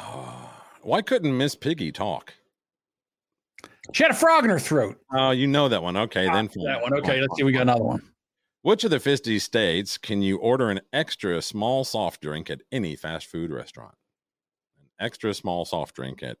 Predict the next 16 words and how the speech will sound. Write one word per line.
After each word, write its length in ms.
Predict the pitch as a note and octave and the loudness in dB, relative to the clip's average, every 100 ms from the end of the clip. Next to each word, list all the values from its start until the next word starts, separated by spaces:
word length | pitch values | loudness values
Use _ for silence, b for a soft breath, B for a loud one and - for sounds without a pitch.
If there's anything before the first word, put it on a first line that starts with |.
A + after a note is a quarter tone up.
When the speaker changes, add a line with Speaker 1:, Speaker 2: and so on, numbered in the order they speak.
| _ _ _ _ _ | _ _ _ _ _
Speaker 1:
any 340 | C3 E2 A#1 - _ | -4 -4 -6 -18 _
fast 200 | E2 D#2 | -10 -10
food 180 | - D2+ | -8 -8
restaurant. 480 | A#1+ A1+ B1 A1 - _ _ _ _ _ - | -10 -14 -16 -20 -20 _ _ _ _ _ -10
Speaker 2:
I 80 | - | 0
don't 180 | A2 A2 | 2 4
know 140 | C3 | 4
that 220 | C#3 D#3+ C3 | 4 2 0
one. 140 | G2+ - _ _ _ _ _ | -6 -8 _ _ _ _ _
Speaker 1:
Minnesota. 540 | G2+ G2 F#2 G2+ C#2+ - _ _ _ _ _ _ _ _ | -2 -2 0 -2 -2 -10 _ _ _ _ _ _ _ _
Speaker 2:
Ah, 1700 | - - - - - - - - - - - - - - - - - - | -2 0 0 0 0 -2 -2 -4 -4 -4 -6 -6 -8 -10 -10 -12 -14 -8
perfect. 600 | - D#3 D#3 - - _ _ _ - | 0 2 2 0 -6 _ _ _ -2
That's 160 | G3+ | 0
a 20 | |
good 180 | E3+ B3+ | 4 4
one. 160 | C3+ | 2